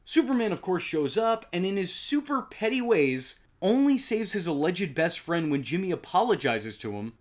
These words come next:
and agrees to hang out with him afterward. The final episode of this episodic trilogy follows Bizarro, entering the Daily Planet in his own secret identity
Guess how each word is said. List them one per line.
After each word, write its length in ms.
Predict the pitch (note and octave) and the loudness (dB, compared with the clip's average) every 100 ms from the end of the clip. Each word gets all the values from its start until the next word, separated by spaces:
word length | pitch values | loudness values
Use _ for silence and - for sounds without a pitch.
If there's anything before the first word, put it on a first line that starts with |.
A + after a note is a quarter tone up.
| - | -4
and 140 | E3+ | 0
agrees 580 | F3+ C3+ C3+ D#3 F3+ F#3+ | 0 -2 -4 0 0 0
to 80 | - | -2
hang 240 | E3+ F3 | -2 0
out 160 | D#3 D#3 | -2 -2
with 160 | D3+ D3 | -4 -2
him 80 | |
afterward. 560 | D#3 F3 - G#2 F#2 - _ - | -2 -2 -4 -12 -14 -20 _ -4
The 80 | |
final 380 | F3+ B3+ D4+ G3 | 4 6 6 4
episode 360 | A#2+ B2+ C#3 D3 | 2 0 0 0
of 160 | G#2+ | 0
this 300 | G2 G2 - - _ _ _ - | -6 -8 -10 -16 _ _ _ -10
episodic 500 | A#2 A#2+ - A#2+ A#2+ | -8 -6 -2 -2 -2
trilogy 680 | - C3+ B2+ A2+ A#2+ G#3 A#3 _ | -4 -4 -2 -4 -4 -6 -12 _
follows 420 | - F3 G#3+ B3 | -6 -4 -2 -2
Bizarro, 640 | D#3+ F3 F3+ F#3+ B2+ - - _ - | -4 -4 -2 -2 -2 -6 -16 _ -2
entering 440 | G#3 B3+ C#4 C#4 | 0 0 0 0
the 80 | G3 | 0
Daily 400 | D3 G#3+ A#3+ A#3 | 2 2 2 -2
Planet 500 | - A3+ A#3 G3 F3+ | -4 -2 -2 -2 -4
in 140 | F#3+ E3+ | -2 -4
his 280 | C#3 F#3 | -4 -6
own 240 | G3 C4+ D4 | 0 2 2
secret 360 | - E3+ D3 | 0 -4 -2
identity 760 | C3 B2 C3 A#2 A#2 A#2+ C#3 | 0 0 -2 -2 -4 -4 -4